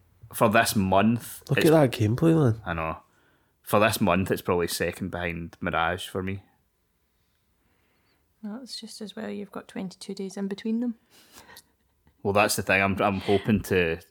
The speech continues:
Speaker 1: smash, uh, Mirage before Alan Wake comes out.
Speaker 3: Yeah.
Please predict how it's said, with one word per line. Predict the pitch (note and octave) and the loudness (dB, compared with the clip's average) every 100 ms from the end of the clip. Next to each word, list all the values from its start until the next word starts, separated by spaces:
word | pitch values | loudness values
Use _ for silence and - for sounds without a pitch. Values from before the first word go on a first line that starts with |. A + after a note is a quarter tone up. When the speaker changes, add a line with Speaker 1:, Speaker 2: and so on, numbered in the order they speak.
| _ _ _ _ _ | _ _ _ _ _
Speaker 1:
smash, | - G#2+ E2+ D#2+ - - - _ - | -8 -2 0 0 -4 -10 -10 _ -4
uh, | F2 E2 | -2 -2
Mirage | E2 E2 E2 E2+ - | -2 -2 -2 -4 -8
before | - G2 F2+ E2 _ _ _ | -8 -2 -2 -2 _ _ _
Alan | F2+ E2 E2 | -2 -2 -4
Wake | D#2+ E2+ | -6 -6
comes | - F#2+ | -8 -8
out. | F#2 - - | -6 -8 -12
Speaker 3:
Yeah. | A3 G3+ F#3 | -12 -12 -12